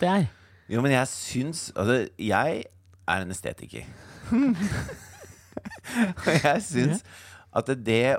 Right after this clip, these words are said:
Speaker 2: å late som man ikke har på seg sokker, det med at ankelsokkene skal ikke synes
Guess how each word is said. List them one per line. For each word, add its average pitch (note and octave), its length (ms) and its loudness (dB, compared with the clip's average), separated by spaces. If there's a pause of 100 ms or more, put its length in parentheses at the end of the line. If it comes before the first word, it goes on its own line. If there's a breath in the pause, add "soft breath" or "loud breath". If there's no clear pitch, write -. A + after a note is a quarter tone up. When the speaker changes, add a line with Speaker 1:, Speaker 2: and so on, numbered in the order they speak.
Speaker 2:
å C3 60 -2
late C#3 840 0
som G#2 140 -4
man B2+ 120 0
ikke A2+ 160 -4
har G2+ 160 4
på - 140 -10
seg A2 140 2
sokker, C3+ 320 -4 (920)
det A#2+ 140 6
med A#2+ 160 2
at B2+ 140 0 (280 soft breath)
ankelsokkene G#2 640 -2
skal A2 140 -2
ikke - 160 -6
synes - 640 -2